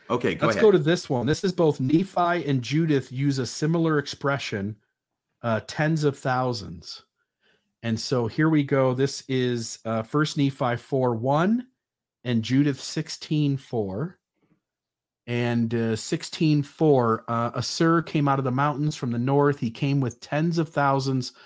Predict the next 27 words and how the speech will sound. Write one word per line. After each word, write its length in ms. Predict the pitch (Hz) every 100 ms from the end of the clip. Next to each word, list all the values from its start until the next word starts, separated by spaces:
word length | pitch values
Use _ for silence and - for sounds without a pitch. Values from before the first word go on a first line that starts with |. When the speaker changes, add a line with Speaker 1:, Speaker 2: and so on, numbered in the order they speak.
| -
Speaker 2:
of 80 | 143
his 120 | 135
army." 240 | 139 139 131
We 120 | 139
have 160 | 214 208
to 80 | 175
use 160 | 139
this 220 | 147 147
one 300 | 151 135 127 - - _ -
because 240 | 139 143
the 120 | 127
other 120 | 143 147
s-, 260 | - - 131
the 100 | 143
other, 320 | 151 139 120 _ -
uh, 300 | 117 113 110 - _ _ _
source 480 | - - 160 156 147
for 320 | - 147 131
Judith 600 | 117 - 135 131 123 - _ _ _ -
was 160 | 127 127
actually 320 | 127 - 113
missing 460 | 110 139 - 127
this 200 | 117 113
verse 360 | - 117 110 -
for 140 | -
whatever 260 | 110 107 104
reason. 440 | 104 101 92 92